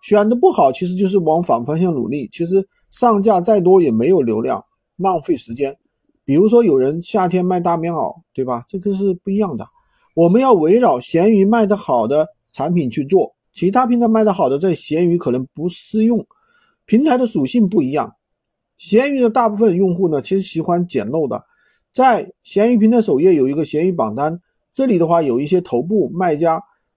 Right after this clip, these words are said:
可以直接复制榜单里的流量，其实基本上不会太差。能上榜单的品啊，在闲鱼上都是很有市场的。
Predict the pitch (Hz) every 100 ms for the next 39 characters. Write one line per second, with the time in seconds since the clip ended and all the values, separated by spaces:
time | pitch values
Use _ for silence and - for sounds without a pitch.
0 | - 170 196 123 143 180 226 220 254 185
1 | 196 135 143 110 117 165 185 127 123 113
2 | 123 170 131 113 151 160 196 175 143 117
3 | 175 175 180 - 185 - _ - 156 220
4 | 285 226 185 151 170 262 269 - 131 139
5 | 139 180 156 - _ _ - 190 233 254
6 | 226 196 262 285 226 160 151 185 156 113
7 | 113